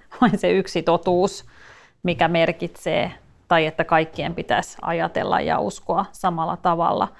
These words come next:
Et jotenkin ajattelin, että parhaimmillaan se esoteerisuus tai kiinnostus siihen voi olla semmoista hyvin niin kuin avaraa ja semmoista niin kuin, äh,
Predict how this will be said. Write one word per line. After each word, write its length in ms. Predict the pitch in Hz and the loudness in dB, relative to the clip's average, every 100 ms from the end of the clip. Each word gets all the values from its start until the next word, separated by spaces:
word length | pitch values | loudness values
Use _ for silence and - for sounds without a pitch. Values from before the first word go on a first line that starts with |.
| - - - _ _ _ _ | -20 -20 -20 _ _ _ _
Et 140 | - 185 | -12 -6
jotenkin 460 | 180 180 180 175 175 - - | -4 -4 -6 -10 -14 -18 -16
ajattelin, 260 | - - 175 | -14 -8 -8
että 140 | 185 | -6
parhaimmillaan 840 | 180 175 175 180 165 160 165 175 190 - - | -2 -2 0 -2 -2 -4 -2 -2 -6 -12 -8
se 220 | 180 - - - - - - - | -6 -8 -12 -14 -14 -16 -20 -10
esoteerisuus 840 | 196 - 185 190 180 190 190 190 | -8 -6 -4 0 0 0 -4 -4
tai 160 | - 185 | 0 0
kiinnostus 580 | 185 185 185 185 160 - | 0 -2 -4 -6 -8 -4
siihen 300 | 190 180 175 | -2 0 2
voi 120 | 180 | 2
olla 120 | 175 | 2
semmoista 420 | 180 190 185 - | -2 -4 -4 -2
hyvin 340 | 185 196 180 165 | 0 2 2 0
niin 140 | 165 | -4
kuin 200 | - - - - _ _ _ _ - | -4 -4 -6 -20 _ _ _ _ 4
avaraa 760 | 202 185 175 170 147 160 170 - _ _ 196 | 6 8 6 4 4 4 4 0 _ _ -4
ja 440 | 170 151 - - | 2 2 2 -2
semmoista 560 | - - - 190 - - | -6 -8 -8 -10 -10 -12
niin 260 | - - 202 | -10 -10 -8
kuin, 300 | 180 160 196 - _ _ _ _ _ _ - - - - _ - | -6 -6 -8 -14 _ _ _ _ _ _ -20 -18 -20 -20 _ -8
äh, 280 | - - | -6 -6